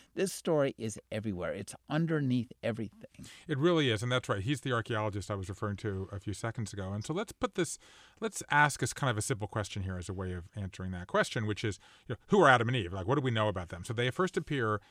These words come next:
Speaker 2: uh, as we just were talking a second ago, in the opening verses of Genesis. And the first thing that you discover is there's not one story about their origins, there are two. The
Speaker 1: That
Speaker 2: second
Speaker 1: was fascinating.
Speaker 2: Isn't that interesting? So the
Speaker 1: Yeah.
Speaker 2: second story is more famous. That's Adam being created from the earth.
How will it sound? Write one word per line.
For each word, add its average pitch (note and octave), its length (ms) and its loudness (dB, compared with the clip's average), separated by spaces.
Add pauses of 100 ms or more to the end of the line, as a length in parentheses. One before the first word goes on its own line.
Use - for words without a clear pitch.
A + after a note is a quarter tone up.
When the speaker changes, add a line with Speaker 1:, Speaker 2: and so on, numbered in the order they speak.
(240)
Speaker 2:
uh, G2+ 280 -4 (280)
as G#2+ 120 -8
we G#2+ 80 -4
just G2+ 180 -4
were G#2+ 60 -4
talking A2 580 0
a G#2 60 -6
second F3 260 0
ago, G2 400 -2
in A#2 120 -4
the A2 100 -2
opening A2 340 -2
verses G#2 320 -2
of G2 80 -4
Genesis. G2 440 -4
And G#2 100 -4
the G2+ 40 -4
first F#3 280 -4
thing F3+ 100 -2
that D3 80 0
you A2+ 140 -6
discover A#2 600 0 (320)
is B2+ 200 0
there's C#3 180 4
not D3+ 200 6
one D#3 200 4
story A2 320 4
about G#2 220 2
their G#2+ 120 0
origins, G2+ 560 2
there G2 140 0
are F#2 120 -2
two. E2 400 -2 (400)
The - 60 -12
Speaker 1:
That C3 80 0
Speaker 2:
second - 440 6
Speaker 1:
was - 180 -6
fascinating. D#3 680 0
Speaker 2:
Isn't D3 100 0
that G3 120 4
interesting? G#3+ 380 -2
So C3+ 120 4
the G3 60 8
Speaker 1:
Yeah. B3 120 6
Speaker 2:
second B3 300 4
story D3 320 4
is B2+ 100 4
more C3+ 120 4
famous. F3 340 4
That's - 180 4
Adam A#2 340 6
being G#2+ 160 -2
created G2 280 -4
from F#2+ 100 -6
the F#2+ 140 -6
earth. G#3 320 8